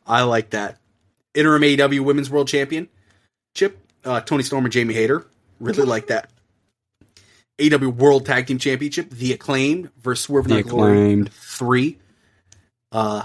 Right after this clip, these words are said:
Speaker 1: I mean, <laughs> that, those matches have been so fucking good, man. And then now we have the World Title Eliminator Tournament Finals, which could be of,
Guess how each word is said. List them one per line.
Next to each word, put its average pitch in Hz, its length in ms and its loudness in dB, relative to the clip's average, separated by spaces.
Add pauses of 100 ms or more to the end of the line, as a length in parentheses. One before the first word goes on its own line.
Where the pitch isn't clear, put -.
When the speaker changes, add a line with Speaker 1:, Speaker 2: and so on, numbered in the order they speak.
(140)
Speaker 1:
I - 60 -16
mean, 123 380 -6
<laughs> 101 40 -18
that, 143 140 2
those 156 180 0
matches 135 320 -4
have 120 80 -10
been 120 100 -4
so 131 160 -4
fucking 113 560 -6
good, 107 260 -8
man. 107 280 -12 (420)
And 127 140 -4
then 135 80 0
now 131 140 2
we 135 80 6
have 127 100 4
the 131 80 0
World 131 220 -2
Title 123 300 -4
Eliminator 117 520 -8
Tournament 117 300 -6
Finals, 165 440 -2
which 180 460 0
could 196 220 -6
be 185 260 -8
of, 160 560 -6